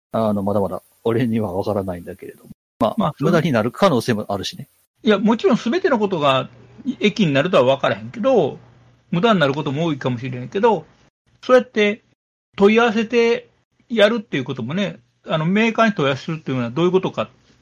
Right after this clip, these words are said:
Speaker 2: どういう手続きできるとかっていう、そういうのを学べるからね、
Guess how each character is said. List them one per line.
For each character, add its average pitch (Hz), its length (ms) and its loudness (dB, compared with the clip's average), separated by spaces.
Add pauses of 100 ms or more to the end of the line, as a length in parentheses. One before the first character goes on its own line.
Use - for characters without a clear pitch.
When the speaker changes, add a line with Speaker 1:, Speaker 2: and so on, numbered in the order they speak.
(140)
Speaker 2:
ど 180 100 4
う 180 40 4
い - 20 0
う 175 40 -6
手 - 220 -4
続 147 160 -6
き 123 100 -4
で 139 100 -2
き 147 80 -2
る 143 60 -2
と 139 100 -4
か 131 120 -12
っ 131 40 -14
て - 140 -12
い 160 40 -6
う、 156 40 -8
そ 262 160 -4
う 269 40 0
い - 20 0
う 247 40 0
の 160 140 0
を 135 40 -4
学 196 280 4
べ 202 100 2
る 202 80 0
か 147 120 -4
ら 110 80 -6
ね、 120 280 -4